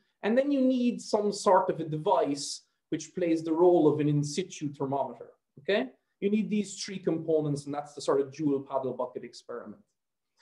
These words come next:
So I'm gonna take the extreme limit now, and I'm gonna think about the water as an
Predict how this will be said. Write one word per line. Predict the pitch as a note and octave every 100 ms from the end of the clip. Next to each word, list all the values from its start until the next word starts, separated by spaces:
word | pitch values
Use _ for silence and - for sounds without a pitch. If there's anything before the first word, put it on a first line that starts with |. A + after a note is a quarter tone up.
| - _
So | - G#3+
I'm | C#4
gonna | D#4 D4+
take | C#4+ B3
the | A3+
extreme | G3+ G3 - A3+ A#3+ A#3
limit | G#3+ E3+ C#3+ -
now, | C#3 B2 E3+ B3+ - - _ _
and | E3
I'm | G3
gonna | G#3 G#3
think | - C4+ C4+
about | B3+ - E3+ E3+ E3 - _ _ _ _ _ _ _ _
the | C#3+ E3+ E3 D#3 D#3 - - _
water | D#3+ E3+ G#3 A3 A3 F#3 F3+ F3 -
as | D3 D3
an | D3